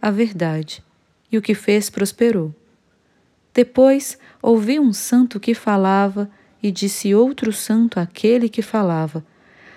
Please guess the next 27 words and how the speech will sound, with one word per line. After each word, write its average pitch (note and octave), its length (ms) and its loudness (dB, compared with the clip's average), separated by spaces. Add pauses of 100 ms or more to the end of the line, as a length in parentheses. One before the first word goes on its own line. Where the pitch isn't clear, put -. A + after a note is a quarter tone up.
(140)
"Até G#3+ 300 0
quando A3+ 440 4
durará F#3+ 520 2
a G3 40 2
visão F3 400 0
do F#3 80 -2
sacrifício F#3+ 720 -4
diário F#3 560 0 (320)
e G3+ 60 0
da F#3+ 180 2
transgressão G3 880 0
assoladora, G3 1040 0 (480)
visão G3 320 0
na F#3+ 160 2
qual F#3+ 400 0
é F#3+ 60 0
entregue F#3 360 0
o F#3 60 -4
santuário G3 840 0
e G3 100 2
o F#3 80 2
exército F#3 640 -2 (300)
a F3 80 -4
fim A#3 240 2
de F#3+ 140 2
serem A3+ 280 2
pisados?" F#3+ 800 -2